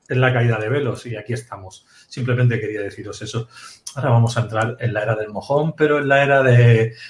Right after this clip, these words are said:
también la manipulación por parte de la caja de Pandora. Esa manipulación es positiva, es para que aprendáis. "Yo soy el nuevo gurú, Luis Palacio". No, hombre, no.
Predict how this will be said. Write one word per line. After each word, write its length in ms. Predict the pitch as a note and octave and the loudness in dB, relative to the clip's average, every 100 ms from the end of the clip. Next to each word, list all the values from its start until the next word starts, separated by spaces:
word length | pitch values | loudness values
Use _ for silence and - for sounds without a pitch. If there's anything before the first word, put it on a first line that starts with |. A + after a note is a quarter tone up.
| - - | -20 -2
también 480 | A#2 A#2+ C#3+ D3 | 2 4 6 6
la 120 | C#3+ B2 | 4 6
manipulación 920 | D3 B2+ B2 C3 B2 A#2+ C3 C3 C3 | 6 4 2 4 4 4 4 2 4
por 180 | B2 | 2
parte 280 | A#2+ C3 B2 | 4 2 4
de 100 | B2 | 4
la 140 | A2 G2+ | 2 -2
caja 240 | A2+ A2+ | -8 -8
de 80 | G#2 | -10
Pandora. 460 | G#2 G#2 F#2+ - - - - - - | -12 -18 -20 -20 -20 -20 -20 -20 -12
Esa 180 | - F3+ | 0 2
manipulación 680 | D3 C3 B2+ A#2 D3 D3 | 4 4 6 6 4 -2
es 60 | B2 | -2
positiva, 600 | B2 A#2 B2 A2 G2+ G2 | -2 -4 -4 -6 -4 -4
es 60 | A#2+ | -2
para 220 | D#3 C3+ | 0 2
que 60 | A2 | 0
aprendáis. 540 | G#2 G2+ G2 G2+ G2+ | -2 -6 -2 -2 0
"Yo 60 | - | -2
soy 180 | F#3+ | 0
el 100 | D#3+ | 0
nuevo 180 | C3+ C#3+ | 2 4
gurú, 300 | B2 A#2 A2+ | 4 4 4
Luis 180 | A2 A#2+ | 2 0
Palacio". 500 | B2+ A2+ A2+ G#2+ G2 - - | 2 2 2 -2 -6 -8 -16
No, 80 | - | -6
hombre, 180 | A2 G2 | -4 -4
no. 180 | G#2 G2 | -6 -10